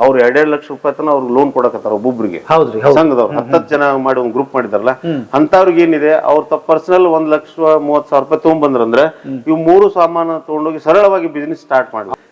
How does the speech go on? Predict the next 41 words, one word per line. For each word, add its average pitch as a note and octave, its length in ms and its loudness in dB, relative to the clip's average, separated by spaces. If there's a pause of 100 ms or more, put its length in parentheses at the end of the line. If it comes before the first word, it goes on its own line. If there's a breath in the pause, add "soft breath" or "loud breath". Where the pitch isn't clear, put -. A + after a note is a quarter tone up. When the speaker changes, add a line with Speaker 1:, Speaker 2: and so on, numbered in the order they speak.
Speaker 1:
ನಮ್ಮ F3+ 300 0 (260)
ಮಾಡಿದ E3 520 0
ಮಷಿನ್ F3 400 -4
ಏನಿದೆಲ್ಲ D#3+ 360 0
ಸ್ಪೆಷಲ್ F3 420 -2
ಆಗಿ E3+ 120 2
ರೊಟ್ಟಿ F3 600 -2 (260)
ತಯಾರು D3+ 320 4
ಮಾಡೋ C3 200 -4
ಮಷಿನ್. A2+ 320 -10
Speaker 2:
ರೊಟ್ಟಿ. F3 460 0
Speaker 1:
ರಾಗಿ C#3 280 2
Speaker 2:
ಹಾ. F3 40 2
Speaker 1:
ರೊಟ್ಟಿ F3 220 -4
ಇರ್ಬೋದು, E3 460 -2
ಸಜ್ಜಿ C3+ 300 -6
ರೊಟ್ಟಿ D#3+ 240 -4
ಇರ್ಬೋದು, D#3 360 0
ಅಕ್ಕಿ C#3 240 -2
ರೊಟ್ಟಿ D#3 200 0
ಇರ್ಬೋದು, D3 300 -2
ಜೋಳದ C#3 200 2
ರೊಟ್ಟಿ B2+ 200 0
ಇರ್ಬೋದು. G#2 200 -2
Speaker 2:
ಹಾ. B2 400 -2
Speaker 1:
ಈ D#3 80 6
ನಾಲ್ಕು D#3 360 2
ತರದ F3 160 0
ರೊಟ್ಟಿ E3+ 240 0
ಏನಿದೆ D#3 340 2
ಸರ್, D3+ 100 -6
ಹಂಡ್ರೆಡ್ C#3 320 0
ಪರ್ಸೆಂಟ್ D#3 400 -6
ಕ್ವಾಲಿಟಿ C3+ 400 -2
ಸಮೇತ C#3 360 -4 (300)
ಬರ್ತದೆ A#2+ 280 -2
ಸರ್ G#2 100 -2
ಇದು. F#2 220 -10
Speaker 2:
ಹ್ಮ್, C3 180 -2
ಹ್ಮ್. A2 200 -6
Speaker 1:
ಚ- F#2+ 40 2